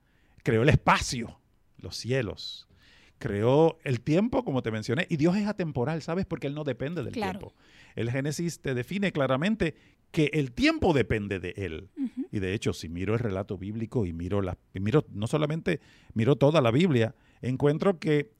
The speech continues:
Speaker 1: Él crea el tiempo, encuentro que Él ve el futuro, porque miro las profecías y veo cómo se cumplen las profecías, así que Él ve el futuro.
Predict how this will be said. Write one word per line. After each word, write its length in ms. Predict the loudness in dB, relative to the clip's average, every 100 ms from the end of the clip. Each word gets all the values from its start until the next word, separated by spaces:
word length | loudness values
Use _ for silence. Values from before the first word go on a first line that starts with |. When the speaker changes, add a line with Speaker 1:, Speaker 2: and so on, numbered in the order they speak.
| _
Speaker 1:
Él 180 | -2 2
crea 240 | 4 6
el 120 | 4
tiempo, 500 | 2 -2 -2 -4 -4 -8 _ -20 _ -8
encuentro 480 | -2 0 2 0
que 220 | 2 4 6
Él 120 | 6
ve 220 | 6 6
el 120 | 6
futuro, 580 | 2 4 6 6 4 -2 -8
porque 200 | -6 -4
miro 240 | 0 2
las 120 | 0
profecías 640 | 0 -2 -2 -2 -2 -2 -2
y 80 | -4
veo 220 | -2 -2
cómo 200 | -2 -2
se 140 | -2
cumplen 360 | -2 -2 0 0
las 100 | 0
profecías, 600 | -2 -4 -4 -4 -4 -6
así 200 | -8 -4
que 160 | 0 0
Él 100 | 2
ve 80 | -2
el 80 | -2
futuro. 460 | -2 2 2 0